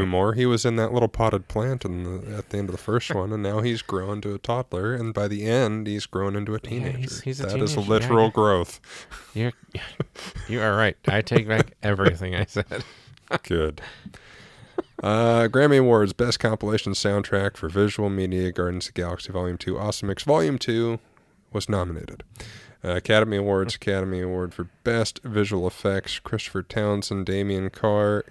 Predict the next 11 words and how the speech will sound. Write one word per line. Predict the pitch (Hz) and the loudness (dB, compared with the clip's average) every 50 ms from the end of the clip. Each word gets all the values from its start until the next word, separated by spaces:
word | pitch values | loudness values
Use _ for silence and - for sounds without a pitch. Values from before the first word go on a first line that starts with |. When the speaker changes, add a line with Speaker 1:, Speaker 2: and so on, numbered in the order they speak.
| - 269 190 | -14 -18 -6
Speaker 2:
Guy | - 101 101 113 113 | -2 0 2 2 2
Williams, | 107 98 95 95 98 92 92 95 92 - - - _ _ - - - - - - - _ - | 0 -2 -4 -4 -4 -4 -4 -6 -6 -8 -10 -14 _ _ -20 -20 -20 -20 -20 -20 -20 _ 0
Jonathan | - 123 262 269 254 - 131 110 | 4 4 6 6 6 4 2 0
Faulkner, | - - 117 110 107 - - 110 104 104 104 101 98 _ _ _ _ _ _ _ _ _ _ - | 0 0 0 0 0 -2 -2 -2 0 0 0 0 -2 _ _ _ _ _ _ _ _ _ _ -6
and | 117 104 104 101 101 - - - | -2 0 2 2 2 0 -2 -2
Dan | - 95 95 95 92 95 - _ - - | -2 0 0 0 0 -2 -4 _ -10 -12
Sudik | - - - - - 120 117 107 101 98 - - - - _ _ _ _ - | -8 -6 -4 0 0 2 2 2 2 0 0 -4 -14 -18 _ _ _ _ -12
were | - | -8
nominated. | 90 90 90 87 - - - - - - - - - - - _ _ _ _ _ _ _ _ _ _ _ _ - | -6 -4 -4 -4 -6 -6 -10 -12 -16 -14 -14 -16 -14 -16 -18 _ _ _ _ _ _ _ _ _ _ _ _ -8
Uh, | 104 95 87 82 82 | -8 -6 -4 -6 -6
Billboard | 87 - 110 123 123 120 113 104 104 - | -2 0 0 2 4 4 4 4 2 -2